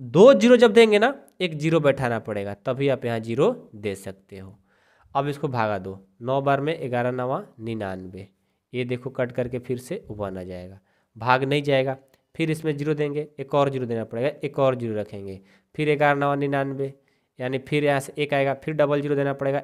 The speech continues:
यहाँ पर ज़ीरो नौ करना पड़ेगा। तो यहाँ मतलब है ना कि ये जो ज़ीरो नौ की जो बात आ रही है,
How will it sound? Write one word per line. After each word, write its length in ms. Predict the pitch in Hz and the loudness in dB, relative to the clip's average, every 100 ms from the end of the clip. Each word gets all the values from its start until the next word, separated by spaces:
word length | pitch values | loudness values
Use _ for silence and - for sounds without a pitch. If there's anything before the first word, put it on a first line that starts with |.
| - | -4
यहाँ 140 | 127 123 | -6 -4
पर 280 | 160 220 - _ 120 | -4 -4 -10 _ -12
ज़ीरो 260 | 117 131 127 | -4 -2 0
नौ 140 | 117 | -2
करना 240 | 113 110 | -6 -10
पड़ेगा। 260 | 101 117 139 | -8 -4 -4
तो 140 | 143 190 196 - - _ | -2 -4 -4 -16 -20 _
यहाँ 280 | 147 160 170 147 | -4 -2 -2 -4
मतलब 380 | 147 165 185 | -2 2 2
है 80 | 131 | 2
ना 160 | 127 123 - _ _ _ _ _ _ | 0 -2 -4 _ _ _ _ _ _
कि 140 | 160 160 | -10 -4
ये 60 | 165 | -2
जो 120 | 175 127 | -2 -4
ज़ीरो 280 | 123 160 196 | -2 2 2
नौ 240 | 180 175 | 4 2
की 140 | 175 160 | 2 -2
जो 120 | 156 | 0
बात 260 | 139 156 160 | 4 2 4
आ 160 | 131 | 2
रही 220 | 143 127 | 4 2
है, 80 | 123 | 0